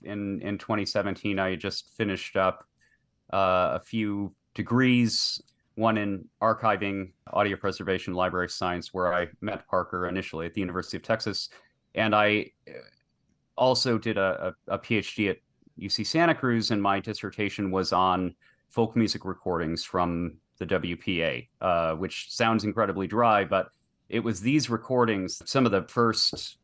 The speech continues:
important folk music recordings in the United States, that kind of fueled this, this folk revival.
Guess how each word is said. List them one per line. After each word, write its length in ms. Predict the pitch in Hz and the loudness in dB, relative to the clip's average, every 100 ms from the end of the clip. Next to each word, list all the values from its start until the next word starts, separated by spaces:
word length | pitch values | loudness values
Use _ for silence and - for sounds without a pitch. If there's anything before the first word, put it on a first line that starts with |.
| _ | _
important 720 | 117 104 127 120 92 90 - _ | -2 0 2 2 2 -2 -6 _
folk 360 | - 117 110 - | 0 0 0 0
music 260 | 110 104 - | 0 0 -6
recordings 800 | 101 - 110 104 95 90 - - - | -6 0 2 4 2 0 -2 -4 0
in 140 | 120 | 2
the 60 | 113 | 2
United 360 | 101 90 85 | 0 -2 -4
States, 600 | - 160 175 107 - - | -4 0 0 0 -6 -10
that 360 | - 98 92 - _ - | 0 2 2 0 _ -8
kind 180 | 117 | -4
of 80 | 113 | -4
fueled 520 | - 139 127 107 87 | -4 -2 0 0 -2
this, 480 | - 92 - - - - | -2 0 2 0 -2 -4
this 200 | 95 87 | -6 -4
folk 280 | - 98 - | -2 -4 -2
revival. 640 | 87 98 113 101 80 - | -2 2 4 2 -2 -6